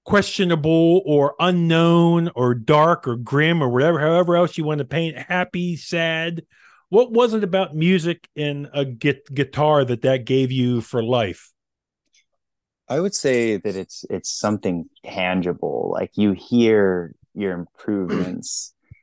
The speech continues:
Speaker 2: It's not something you physically see necessarily. Like, of course, you can, you can,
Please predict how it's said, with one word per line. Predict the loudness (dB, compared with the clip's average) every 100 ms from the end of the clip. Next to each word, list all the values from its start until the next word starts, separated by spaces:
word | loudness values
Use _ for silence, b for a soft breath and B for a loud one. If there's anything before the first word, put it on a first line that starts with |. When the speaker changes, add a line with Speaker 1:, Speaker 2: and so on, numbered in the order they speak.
| -4
Speaker 2:
It's | 0
not | 2 2
something | 2 2
you | 2 0 -4
physically | -4 -2 -6 -6 -8 -8 -10
see | -14 -14 -14 -6 -2 0 0 0 -2 -6 _ _ _ _ -6
necessarily. | -4 -4 -6 -2 0 0
Like, | 0 -4
of | -8
course, | -8 -6
you | -8
can, | -8 -8 -6
you | -6
can, | -6 -8